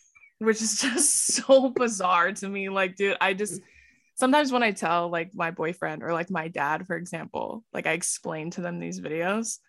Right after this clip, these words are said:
My dad is, like, so simple. My dad is, like, the most upfront per-, black and white person ever. My dad's like, "Why would you ever say that?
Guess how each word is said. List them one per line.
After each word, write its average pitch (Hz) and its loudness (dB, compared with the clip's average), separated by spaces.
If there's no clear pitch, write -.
My 175 0
dad 175 2
is, 175 -2
like, 180 0
so 214 2
simple. 196 -2
My 190 0
dad 170 0
is, 180 -8
like, 170 -4
the 180 -8
most 175 -4
upfront 156 -4
per-, - -8
black 151 -6
and 170 -6
white 156 -8
person 170 -6
ever. 165 -8
My 190 -2
dad's 170 0
like, 175 -4
"Why 165 -4
would 185 0
you 180 -4
ever 156 -4
say 156 -12
that? - -14